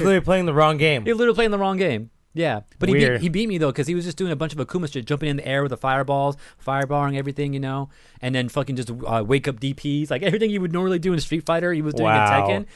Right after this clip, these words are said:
Speaker 1: That's,
Speaker 2: And it was,
Speaker 1: that's
Speaker 2: and it was,
Speaker 1: so annoying.
Speaker 2: and it was kind of, like, working on me, and I,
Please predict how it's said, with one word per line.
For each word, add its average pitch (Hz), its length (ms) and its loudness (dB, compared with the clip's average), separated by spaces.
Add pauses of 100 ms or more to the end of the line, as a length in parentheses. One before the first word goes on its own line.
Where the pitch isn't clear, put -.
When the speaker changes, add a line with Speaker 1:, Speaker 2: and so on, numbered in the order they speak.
Speaker 1:
That's, 123 120 -2
Speaker 2:
And 151 80 -2
it 165 60 0
was, 160 160 2
Speaker 1:
that's 139 120 4
Speaker 2:
and 160 80 2
it 151 40 2
was, 131 120 -4
Speaker 1:
so 143 220 6
annoying. 127 340 4
Speaker 2:
and - 80 4
it 175 60 6
was 165 100 -2
kind 214 140 2
of, 170 80 0
like, - 160 2
working 151 320 0
on 180 100 -2
me, 214 300 -2 (180)
and 160 140 -2
I, 180 160 -2